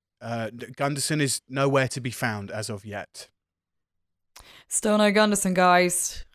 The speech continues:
Speaker 2: Uh, how are you doing? Titus, are you crying?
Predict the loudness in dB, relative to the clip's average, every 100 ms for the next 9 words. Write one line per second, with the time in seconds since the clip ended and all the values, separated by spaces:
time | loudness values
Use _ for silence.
0 | _ -2 2 4 2 -2 -10 _ _ _
1 | _ _ 4 6 6 4 4 2 2 2
2 | 4 4 4 2 2 2 0 -4